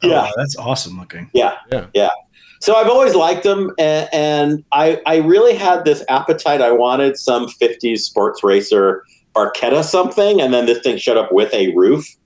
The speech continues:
Speaker 2: I said, "Yeah, that's close enough. I'll buy that. What could possibly go wrong?"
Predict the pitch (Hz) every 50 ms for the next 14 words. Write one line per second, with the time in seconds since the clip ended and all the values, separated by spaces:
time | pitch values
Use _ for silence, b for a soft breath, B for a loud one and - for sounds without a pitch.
0 | _ _ _ _ - - 160 160 190 196 175 170 170 165 147 139 131 123 123 123
1 | - - 117 95 - 95 82 78 76 - 117 123 120 104 92 87 87 92 90 -
2 | - - - _ 156 165 - 151 - - 120 113 110 - - - - 90 - 87
3 | 80 85 104 104 90 82